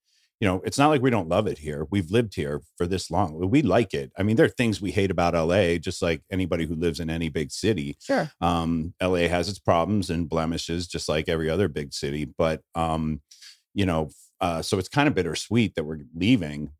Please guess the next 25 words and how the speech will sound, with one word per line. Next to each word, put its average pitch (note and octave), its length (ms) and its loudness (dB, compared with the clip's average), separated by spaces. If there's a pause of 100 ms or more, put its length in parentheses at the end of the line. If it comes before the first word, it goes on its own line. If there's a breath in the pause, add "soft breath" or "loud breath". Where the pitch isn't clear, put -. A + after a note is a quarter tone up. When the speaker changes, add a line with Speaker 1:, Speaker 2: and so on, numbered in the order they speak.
(120)
Speaker 1:
But F#2+ 180 2
at F#2+ 80 0
the E2+ 80 -6
same A#2 320 2
time, E2+ 420 0
we G#2+ 100 0
just B2 200 -4
feel A#2+ 440 6
when G#2+ 280 0
we G2 160 0
are A2+ 360 6
in F#2 260 0
different F#2 440 -4
cities, E2+ 540 -4
we're G2 140 -2
always C3+ 260 4
kind D#3 240 0
of G#2+ 80 0
giving A#2+ 180 2
it, G2+ 160 -2
like, F2+ 260 0
the - 60 -8
side G2 400 4
eye, D2 160 -4
like, D2 280 -8